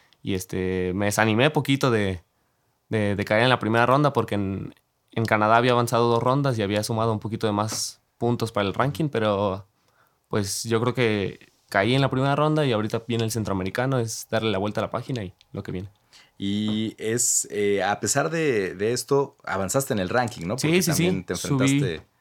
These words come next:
Speaker 2: contra alguien,
Speaker 1: Sí, sí, sí.
Speaker 2: digamos, como que estaba más, eh,
Speaker 1: Más arriba del
Speaker 2: más
Speaker 1: ranking.
Speaker 2: arriba.
Speaker 1: Sí, ahí pueden asistir en las series, asisten desde el cincuenta hasta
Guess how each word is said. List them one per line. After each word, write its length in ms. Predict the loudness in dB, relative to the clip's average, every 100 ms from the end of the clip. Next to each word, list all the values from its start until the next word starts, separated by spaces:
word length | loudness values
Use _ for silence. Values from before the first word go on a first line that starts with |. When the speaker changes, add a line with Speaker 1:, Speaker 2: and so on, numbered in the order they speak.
| _ _ _ _
Speaker 2:
contra 320 | -10 -6 -2
alguien, 680 | -2 -2 -4 -6 -8 -12 -12 -2
Speaker 1:
Sí, 180 | 0 2
sí, 80 |
sí. 60 | 2
Speaker 2:
digamos, 260 | 2 0 -2
como 180 | -6
que 60 | -2
estaba 260 | 2 4 4
más, 520 | 2 0 -2 -4 -4
eh, 100 | 2
Speaker 1:
Más 200 | 2 4
arriba 220 | 4 4
del 100 | 2
Speaker 2:
más 100 | 2
Speaker 1:
ranking. 200 | 2 2
Speaker 2:
arriba. 140 | -2 -4
Speaker 1:
Sí, 220 | 0 4
ahí 200 | 4 4
pueden 300 | 2 4 4
asistir 440 | 4 0 0 0 2
en 80 | 2
las 120 | 2
series, 460 | 0 -2 -2 -6 -4
asisten 460 | -4 -2 0 0
desde 360 | 0 0 0 -2
el 600 | -2 -4 -6 -8 -12 -18 _ _ _ _
cincuenta 720 | -6 -4 0 2 2 4 4
hasta 960 | 4 2 2 2 2 2 0 -4 -10